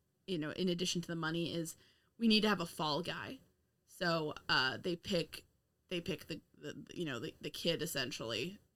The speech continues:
to be the fall guy. And, you know, there's this whole like, "Oh, you know, well, he's my son, uh, blah, blah, blah," whatever. So at the end,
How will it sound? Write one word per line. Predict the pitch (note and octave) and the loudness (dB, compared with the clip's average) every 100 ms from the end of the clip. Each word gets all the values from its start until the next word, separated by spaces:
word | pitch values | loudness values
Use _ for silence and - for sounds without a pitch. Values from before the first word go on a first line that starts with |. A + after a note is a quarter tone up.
| - | -10
to | |
be | E3 | -8
the | D#3+ | -6
fall | - A2+ A2+ | -6 -4 -2
guy. | - G#2 A#2 F3 - - _ | 2 2 2 -2 -12 -20 _
And, | G3 F#3+ F3 | 6 6 4
you | E3 | 2
know, | F3 | 0
there's | D#3+ E3+ | -2 -6
this | D#3+ | -6
whole | D3+ | -2
like, | C#3 C3+ - | 0 -2 -4
"Oh, | D3+ C3+ C3 - - | -2 -2 -2 -6 -10
you | E3+ | -8
know, | B2+ - _ _ _ _ _ _ _ _ | -6 -10 _ _ _ _ _ _ _ _
well, | A#3 | 0
he's | A#3+ A#3+ | 4 4
my | G#3+ G3+ | 4 4
son, | G3+ G3+ F3+ | 4 2 4
uh, | E3+ | 2
blah, | D#3 D3+ | 0 -4
blah, | - - | -6 -8
blah," | - - | -12 -8
whatever. | - D#3 - - - - _ | -2 -2 -2 -8 -12 -20 _
So | - G3 E3+ - - _ _ _ _ _ _ _ _ _ _ _ | 4 8 8 4 -6 _ _ _ _ _ _ _ _ _ _ _
at | A3 G#3+ - | 6 6 4
the | G#3+ | 0
end, | A#3 G3+ F#3 E3+ | 4 4 4 -2